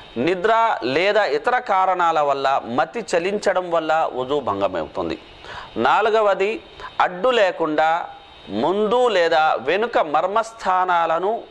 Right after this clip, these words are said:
సొంత అతనివైనా సరే అన్యులవైనా సరే ముట్టుకోవడం వల్ల వధువు భంగమవుతుంది. ఐదవది,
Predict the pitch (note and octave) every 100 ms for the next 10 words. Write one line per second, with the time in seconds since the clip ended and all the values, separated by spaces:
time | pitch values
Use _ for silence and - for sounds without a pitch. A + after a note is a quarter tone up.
0 | - - - - - - - D3+ E3+ E3+
1 | D3 - - - D#3+ F3 F3+ F3 E3+ F3
2 | G#3 A3 - A#2+ E3+ G#3+ G#3+ F#3 E3+ D#3
3 | D3 D3 C3+ C#3 D#3 G3+ F#3+ E3+ D#3 C#3
4 | C3+ C3 B2+ - - B2 C3 F3+ - -
5 | - F2+ A#2 A2 F#2+ E2+ F#2+ E2 - -
6 | - - - - - - - D#3 A3 A#3+
7 | A3+ G#3+ A#3 -